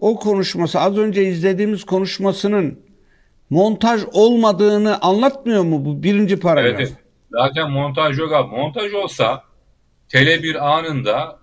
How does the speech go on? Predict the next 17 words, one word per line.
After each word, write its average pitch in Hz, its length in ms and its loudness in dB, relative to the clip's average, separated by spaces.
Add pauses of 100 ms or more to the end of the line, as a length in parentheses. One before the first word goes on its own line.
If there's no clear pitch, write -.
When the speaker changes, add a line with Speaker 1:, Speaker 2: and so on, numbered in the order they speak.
Speaker 2:
o 165 200 -4
videoyu 156 420 -8
koyardı. 151 480 -2
"Bakın 131 240 -4
siz 135 520 -12 (260)
montajlı 139 500 0
video 143 280 -6
üzerinde 143 460 -6
konuşuyorsunuz. 135 800 -8
Alın 147 320 -4
bu 147 100 -8
da 151 100 0
montajsız 139 640 -2
hali." 135 360 -2
derdi. 135 440 -2 (260)
Onun 139 200 -4
montajlı 151 720 -2